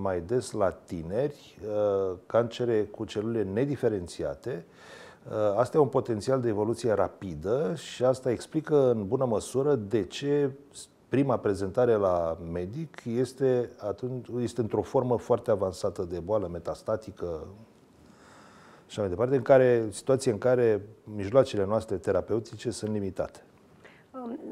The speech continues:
Speaker 2: dar care ar fi stadiile, așa, în medie, în care apar, uh, să spunem, vin, uh, românii la, uh, la dumneavoastră? Există și persoane care au grijă și pe care le tratați în stadii incipiente sau majoritatea se află la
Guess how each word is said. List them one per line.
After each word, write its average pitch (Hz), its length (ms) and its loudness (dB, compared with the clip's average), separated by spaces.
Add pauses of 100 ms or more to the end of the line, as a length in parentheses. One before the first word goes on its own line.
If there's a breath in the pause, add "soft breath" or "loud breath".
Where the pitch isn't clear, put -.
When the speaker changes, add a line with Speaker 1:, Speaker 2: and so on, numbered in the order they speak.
(260)
Speaker 2:
dar 240 200 -4
care 285 120 -2
ar 277 80 -4
fi 247 120 -10
stadiile, 208 480 -4
așa, 208 200 -8
în 208 140 -6
medie, 208 280 -4
în 202 60 -6
care 202 200 -4
apar, 202 260 -4
uh, 202 600 -6
să 202 140 -12
spunem, 214 260 -8
vin, 214 160 -6
uh, 202 360 -6
românii 202 400 -4
la, 202 400 -4
uh, 196 760 -8
la 202 120 -6
dumneavoastră? 196 720 -6 (280 loud breath)
Există 233 540 -4
și 220 220 -8
persoane 214 380 -6
care 202 160 -2
au 208 80 2
grijă 202 340 -2
și 196 220 -10 (240)
pe - 80 -4
care 196 540 -2
le 190 120 -2
tratați 196 400 -4
în 202 60 -4
stadii 196 280 -6
incipiente 226 540 -4
sau 262 220 -4
majoritatea 208 600 -4
se 196 160 -8
află 190 260 -4
la 190 340 -2